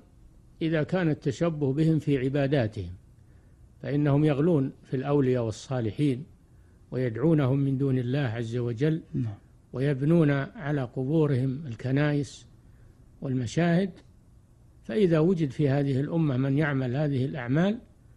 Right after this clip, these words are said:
Speaker 1: فإنه يكون كافرا، لأنه عبد غير الله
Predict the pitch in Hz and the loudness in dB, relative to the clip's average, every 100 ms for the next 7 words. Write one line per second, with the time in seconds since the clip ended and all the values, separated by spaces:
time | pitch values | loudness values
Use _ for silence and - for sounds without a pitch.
0 | - - - 185 202 175 151 151 139 - | -20 -20 -12 -6 -2 2 4 2 0 -4
1 | 196 208 196 226 113 131 139 196 - - | -2 -2 -2 -2 0 -2 -4 -8 -16 -10
2 | 135 151 151 143 170 160 135 131 165 139 | -4 -2 0 0 -2 -4 -4 0 2 2
3 | 123 131 131 | -2 -4 -6